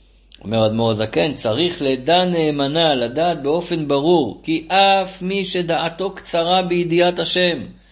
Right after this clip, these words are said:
גם מי שהדעה שלו קצרה, זאת אומרת שאין לו את היישוב הדעת הזה, הוא לא למד הרבה, אין לו מוחין גדולים,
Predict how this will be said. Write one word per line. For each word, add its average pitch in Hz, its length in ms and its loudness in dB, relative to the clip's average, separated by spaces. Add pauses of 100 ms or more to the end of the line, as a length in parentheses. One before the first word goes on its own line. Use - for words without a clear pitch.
(360)
גם 180 300 4
מי 185 140 0
שהדעה 160 580 -2
שלו 170 340 -6
קצרה, 170 420 -2
זאת 175 180 -6
אומרת 180 340 0
שאין 175 280 -2
לו 190 100 0
את 185 120 -6
היישוב 180 360 -2
הדעת 170 340 0
הזה, 156 300 0
הוא 151 160 2
לא 196 180 4
למד 180 300 0
הרבה, 160 360 -2
אין 180 260 -2
לו 214 120 2
מוחין 196 440 -2
גדולים, 180 600 0